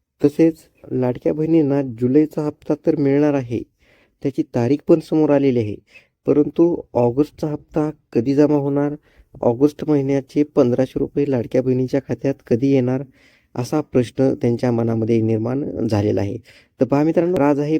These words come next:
पाच ऑगस्ट, तर पहा लाडक्या बहिणींना जुलै महिन्याचा तेरावा हप्ता अजूनही देण्यात आलेला नाही. तर पहा ऑगस्ट महिन्यामध्ये जुलै महिन्याचा तेरावा हप्ता दिला जाणार आहे.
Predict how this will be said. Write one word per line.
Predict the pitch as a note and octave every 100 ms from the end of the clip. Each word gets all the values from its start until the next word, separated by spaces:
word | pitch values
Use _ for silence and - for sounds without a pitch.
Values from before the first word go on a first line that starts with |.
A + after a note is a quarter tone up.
| -
पाच | A#2 A#2
ऑगस्ट, | A#2 G#2 A2 - - _ _ -
तर | -
पहा | D#3+ E3
लाडक्या | C#3 A#2 B2+
बहिणींना | C3 C3 D3 C3 C3
जुलै | A#2+ A#2 C3+
महिन्याचा | D3+ C#3+ B2+ A#2+ C#3+ C#3 -
तेरावा | B2+ C3 C#3+ C3+
हप्ता | B2 - B2+ C#3 _ _ _
अजूनही | B2 B2 C3 B2+ B2 D3+
देण्यात | D3 A#2 A#2+ A#2 C3 C3+ A#2+
आलेला | A2 G#2+ A#2+
नाही. | A2 G2 G2+ - _ _ -
तर | C#3+
पहा | D3 D#3 F3 F#3+ _ _ _ _
ऑगस्ट | A2+ A2 D3 -
महिन्यामध्ये | E3 D#3 D#3+ D#3 D#3+ E3
जुलै | C#3 C3+ D3
महिन्याचा | D3+ D3 D3 C#3+ D3 D3 -
तेरावा | A#2+ C3 C3
हप्ता | - D3+
दिला | C#3+ D3
जाणार | C#3+ D3 D3
आहे. | C#3+ C#3+